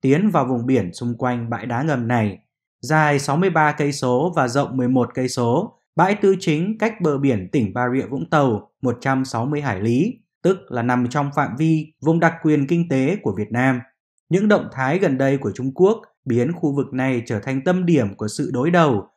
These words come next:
giữa nước này với Việt Nam trên khu vực Biển Đông. Việt Nam là nước duy nhất có sự hiện diện ở khu vực bãi ngầm Tư Chính thông qua hệ thống năm nhà giàn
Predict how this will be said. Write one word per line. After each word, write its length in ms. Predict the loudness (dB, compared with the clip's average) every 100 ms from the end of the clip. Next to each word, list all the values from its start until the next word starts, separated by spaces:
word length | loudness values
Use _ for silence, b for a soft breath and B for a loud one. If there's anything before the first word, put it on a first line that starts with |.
| -8
giữa 220 | -2 2
nước 200 | 2 2
này 280 | 0 0 -2
với 120 | -2
Việt 220 | -2 -4 -2
Nam 300 | 0 2 0 -8 -8
trên 320 | -4 -2 -2
khu 160 | -4 -4
vực 100 | -4
Biển 180 | -4 -2
Đông. 240 | 2 2 0 -6 _ _ _ _ -2
Việt 220 | 0 2
Nam 300 | 2 4 4
là 120 | 4
nước 200 | 4 2
duy 180 | 2 0
nhất 200 | 2 0 -2
có 120 | -4
sự 200 | -2 0
hiện 280 | 2 0 0
diện 280 | 2 2 2
ở 140 | 0 -6
khu 220 | -4 -2
vực 100 | -2 -2
bãi 220 | -6 -4
ngầm 260 | 0 0 0
Tư 120 | 0 0
Chính 360 | 0 0 -2 -6 _ -2
thông 220 | 0 0
qua 240 | 2 2
hệ 220 | 2 -2 -4
thống 380 | -4 -4 -2
năm 160 | -2 -2
nhà 180 | -2 -2
giàn 380 | 0 2 2